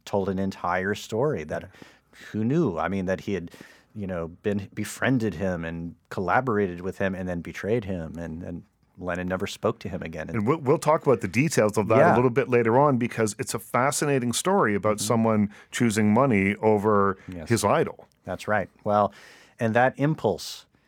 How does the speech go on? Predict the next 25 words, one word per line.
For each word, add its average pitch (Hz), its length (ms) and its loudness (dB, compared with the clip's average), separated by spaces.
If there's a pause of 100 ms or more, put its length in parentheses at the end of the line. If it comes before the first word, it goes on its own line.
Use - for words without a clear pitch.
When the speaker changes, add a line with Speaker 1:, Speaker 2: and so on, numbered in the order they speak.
(280)
Speaker 1:
in 98 220 -2
Jan 95 280 0
Wenner 92 460 -2
turns 113 300 0
out 104 160 2
to 104 80 -8
be 95 100 -4
a 85 80 -2
theme 104 380 -4
in 85 80 -6
the 78 80 -8
book. - 400 -10
I 92 160 -8
mean, 92 60 -6
Speaker 2:
Mm-hmm. 98 80 -6
Speaker 1:
he 107 200 -4
always 107 380 2
defaults - 560 -2
to 95 180 -4
his 92 180 -4
own 110 220 4
interests, 85 540 -8 (640)
um, 98 480 2
you 175 120 -6
know, 110 280 0